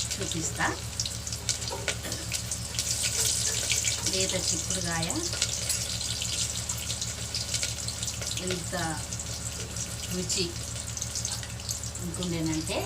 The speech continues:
అంత రుచిగా ఉంటుండే. అయితే నేను, ఆ, ఒక లేత సొరకాయ పొయ్యి మీదనే రెండు రోజుల క్రితం వండిన. అది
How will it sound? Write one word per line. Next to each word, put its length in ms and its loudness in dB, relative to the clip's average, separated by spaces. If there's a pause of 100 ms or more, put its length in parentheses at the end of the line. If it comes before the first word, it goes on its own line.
(340)
అంత 200 0
రుచిగా 500 0
ఉంటుండే. 480 4 (1200)
అయితే 220 2
నేను, 380 -2 (1120)
ఆ, 60 -4 (1200)
ఒక 120 -4
లేత 360 0
సొరకాయ 500 0 (800)
పొయ్యి 180 0
మీదనే 340 2 (840)
రెండు 180 -2
రోజుల 260 0
క్రితం 360 0
వండిన. 320 2 (1200)
అది 140 0